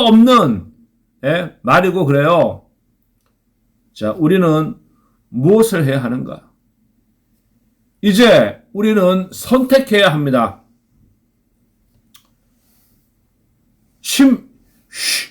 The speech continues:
쉬, 쉬 하면서 침묵할 것인가? 아니면 헌법을 지키기 위해 목소리를 낼 것인가? 낼 것인가? 낼 것인가? 사법부의 독립은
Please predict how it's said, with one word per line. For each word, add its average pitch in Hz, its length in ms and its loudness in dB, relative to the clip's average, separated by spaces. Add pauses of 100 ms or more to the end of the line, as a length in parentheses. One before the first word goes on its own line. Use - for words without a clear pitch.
쉬, - 280 -16
쉬 - 280 -18
하면서 175 800 0 (320)
침묵할 262 800 -2
것인가? 139 720 -2 (720)
아니면 208 680 0 (440)
헌법을 294 600 2
지키기 214 640 -4
위해 147 380 -2 (220)
목소리를 233 1120 2
낼 247 300 4
것인가? 185 800 0
낼 254 300 2
것인가? 185 760 0
낼 226 220 -2
것인가? 135 720 -2 (920)
사법부의 262 720 0
독립은 143 760 -2